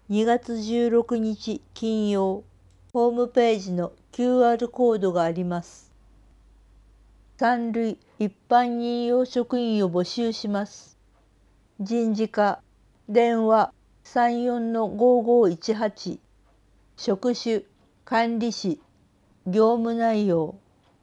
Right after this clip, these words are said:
学校か市役所の施設設備の補修、樹木の管理、文書配達、ゴミの処分、施設の清掃など。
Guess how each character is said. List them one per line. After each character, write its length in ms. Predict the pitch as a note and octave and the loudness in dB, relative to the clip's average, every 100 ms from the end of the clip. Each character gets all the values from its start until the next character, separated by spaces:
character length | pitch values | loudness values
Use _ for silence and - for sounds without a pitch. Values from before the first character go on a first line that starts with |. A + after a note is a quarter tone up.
| - | -6
学 320 | F#3 F#3+ F#3 | -2 -2 -2
校 200 | - A#3+ | 0 0
か 200 | A#3+ A#3 | 2 -2
市 160 | A3+ A#3+ | -2 -2
役 240 | A#3+ B3 | -2 -2
所 180 | A#3+ A#3 | -2 0
の 220 | F#3 D#3+ - _ | 0 -2 -8 _
施 160 | - F#3+ | -16 -4
設 300 | A#3+ A#3 A#3 | -2 -2 -4
設 320 | C4 B3 A#3 | -2 -2 -2
備 160 | G#3 F#3 | 0 0
の 160 | F3 | 0
補 160 | E3 E3+ | -2 -8
修、 400 | - A3+ G#3+ F#3 _ _ _ G#3 | -4 -2 -2 -2 _ _ _ -6
樹 160 | A#3 | -2
木 320 | B3 A3 A3 F#3+ | 0 -2 -2 0
の 100 | F3+ | 0
管 460 | - A3+ G3+ F#3 | 0 0 0 0
理、 160 | D#3+ - _ _ _ - | -4 -8 _ _ _ -4
文 260 | A#3+ C4 | 0 0
書 180 | A#3+ G#3+ | 2 0
配 280 | F#3 G#3+ G#3 | 2 0 2
達、 440 | G#3 G3+ G#3 F#3+ - _ _ _ | 0 -2 -2 -4 -4 _ _ _
ゴ 140 | G3+ G#3+ | 0 2
ミ 160 | B3 | 2
の 160 | B3 B3+ | 2 2
処 180 | C4+ A3+ | 2 4
分、 320 | F#3+ E3+ F3 - _ _ | 2 0 -4 -14 _ _
施 160 | - A#3 | -12 -4
設 300 | B3 G3 G3 | 0 0 0
の 180 | F3 E3+ | -2 0
清 260 | A#3 A#3 | 2 0
掃 280 | A#3 A#3+ A3 | 2 0 0
な 180 | G#3+ G3+ | 0 0
ど。 240 | F3 - | 0 -2